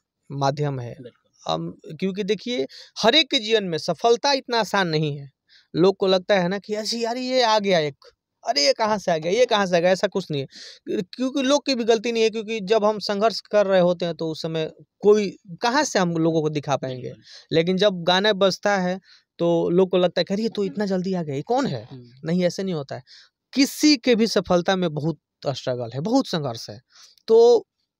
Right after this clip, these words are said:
Speaker 1: जब आप किसी चीज़ के लिए तड़पेंगे, तड़पते रहेंगे और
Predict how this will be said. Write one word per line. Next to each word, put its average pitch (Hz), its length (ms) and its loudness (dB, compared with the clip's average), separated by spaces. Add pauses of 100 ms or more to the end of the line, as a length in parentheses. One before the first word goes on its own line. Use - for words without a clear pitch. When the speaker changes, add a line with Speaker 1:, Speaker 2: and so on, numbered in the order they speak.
Speaker 1:
जब 196 360 2
आप 214 160 2 (180)
किसी 214 220 -6
चीज़ 202 200 -8
के - 100 -10
लिए 214 120 4
तड़पेंगे, 214 680 2
तड़पते 214 440 2
रहेंगे 175 480 2
और 151 340 2